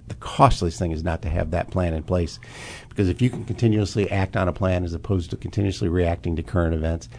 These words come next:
that's a complete different lifestyle. It's a complete different emotion. Uh, and, and I don't know how anybody could be happy in retirement financially. And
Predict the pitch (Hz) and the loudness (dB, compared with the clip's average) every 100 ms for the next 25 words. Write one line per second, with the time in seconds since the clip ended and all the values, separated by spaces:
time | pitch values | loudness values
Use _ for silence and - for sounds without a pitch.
0 | - 143 143 - - - 139 117 - - | 2 4 4 0 -4 0 2 2 2 -2
1 | - - 78 90 - 82 80 82 - - | -2 -6 -4 -4 -2 -2 -2 -4 -6 -14
2 | - - - - - 143 131 117 104 92 | -10 -8 -6 -8 2 4 4 4 2 2
3 | 87 85 90 95 - 87 78 - - - | 2 2 2 2 0 -4 -4 -8 -16 -20
4 | - 90 87 85 - - 87 - 82 - | -4 0 2 0 -2 -6 -4 -4 -6 -6
5 | - - - 104 117 127 117 113 113 113 | -10 -12 -4 2 4 6 6 6 6 4
6 | 104 - 113 82 76 107 113 113 98 90 | 2 0 -2 -2 2 4 4 4 2 2
7 | 90 98 92 85 - 87 87 90 - 80 | 2 4 4 0 -2 0 0 0 -2 -2
8 | 80 78 - - - - - - - - | -2 -4 -10 -18 -20 -18 -18 -18 -18 -14
9 | - 98 82 | -2 -2 -2